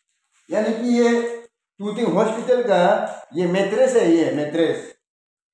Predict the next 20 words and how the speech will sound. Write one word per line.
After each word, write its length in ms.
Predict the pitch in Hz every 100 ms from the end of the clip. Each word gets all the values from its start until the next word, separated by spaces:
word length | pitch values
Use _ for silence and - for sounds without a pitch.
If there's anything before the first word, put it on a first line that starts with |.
| _
आप 280 | 160 196 165
ध्यान 180 | 185 202
से 60 | -
देखिएगा, 380 | 175 180 170 156
ये 140 | 185 -
ब्लू 200 | 196 240
कलर 260 | 226 208
का 160 | 196 196 202 - -
प्लास्टिक 380 | 180 180 240 220
है, 100 | 170
ये 160 | 139 - - - _ _ _ _ _ _ -
देख 160 | 175 180
लीजिएगा, 400 | 160 147 127 107 - - - - - - - -
ये 200 | 370 466
प्लास्टिक 440 | 214 226 226 226 262
किस 180 | 254 240
काम 220 | 233 208
का 60 | 185
ये 220 | 165 151
है, 220 | 123